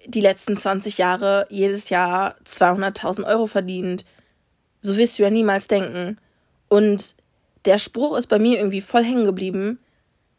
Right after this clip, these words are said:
weil die Sachen, die wirklich wichtig sind,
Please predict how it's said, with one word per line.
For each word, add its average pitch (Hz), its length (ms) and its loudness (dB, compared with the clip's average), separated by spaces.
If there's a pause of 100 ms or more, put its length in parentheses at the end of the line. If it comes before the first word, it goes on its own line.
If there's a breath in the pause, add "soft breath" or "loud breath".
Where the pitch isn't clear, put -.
(760)
weil 196 360 6
die 254 280 2
Sachen, 233 420 2
die 196 160 -2
wirklich 208 400 0
wichtig 220 320 -2
sind, 196 380 -4